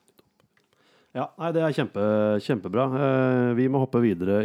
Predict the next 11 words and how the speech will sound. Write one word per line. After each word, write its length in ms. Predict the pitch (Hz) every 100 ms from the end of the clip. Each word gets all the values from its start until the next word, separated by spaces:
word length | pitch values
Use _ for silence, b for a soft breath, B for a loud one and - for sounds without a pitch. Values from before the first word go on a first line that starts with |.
| 104
i, 300 | 104 104 104
eh, 180 | 104 101 b b b b b b b -
i 120 | 113 107 107
programmet, 640 | - 110 104 101 92 127 143
om 80 | 131
vi 60 |
kaller 300 | 127 113 123
det. 80 | 156 156
Vi 180 | 120 120 110
har, 160 | 110
eh, 480 | 113 113 110 107 107